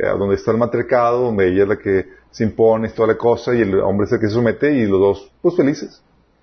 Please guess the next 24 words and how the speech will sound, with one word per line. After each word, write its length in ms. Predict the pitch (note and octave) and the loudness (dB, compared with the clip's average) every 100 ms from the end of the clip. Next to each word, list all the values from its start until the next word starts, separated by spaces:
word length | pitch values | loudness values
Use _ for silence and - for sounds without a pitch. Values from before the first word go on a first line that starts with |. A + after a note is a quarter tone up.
| _ | _
Sí. 340 | - G2 A2+ B2+ _ _ _ _ _ _ _ | -2 -2 -2 -8 _ _ _ _ _ _ _
E 160 | - B2 | 0 0
incluso 300 | A2+ B2+ C3+ | 2 0 0
nos 100 | C3 | 0
ha 60 | B2 | 0
tocado 220 | B2 B2 | 2 0
gente 240 | A2+ G2+ | -2 -4
que 100 | - | -2
sirve 220 | - F#2+ F#2+ | -2 -2 -2
en 60 | |
ese 140 | F2+ G2 | -4 -2
modelo. 340 | G2+ C#3 C3+ _ _ _ _ _ - | 0 0 -4 _ _ _ _ _ -12
Está 600 | F2 - A2+ G#2+ - - _ - | -12 -4 -2 -2 -6 -20 _ -2
fuera 460 | G#2+ G2+ G#2 G#2+ - | 2 2 -2 -6 -10
de 120 | F#2 | -6
todo 200 | - F#2+ | -2 -2
servicio. 400 | F#2+ G2+ F2+ - _ _ - | -4 -8 -8 -16 _ _ -6
Sí. 320 | G#2+ G2 G2+ - _ _ | -2 -2 -4 -12 _ _
Nos 100 | G#2+ | -4
ha 60 | A#2 | 0
tocado 300 | A#2+ B2 A#2+ | 2 2 0
pastoras 520 | A2 - A#2+ A#2 B2+ | -4 0 2 2 0
que, 380 | - A2 G2 - _ _ _ _ _ _ _ _ - | 0 0 0 -6 _ _ _ _ _ _ _ _ -4
que, 280 | A#2 G#2+ | -2 0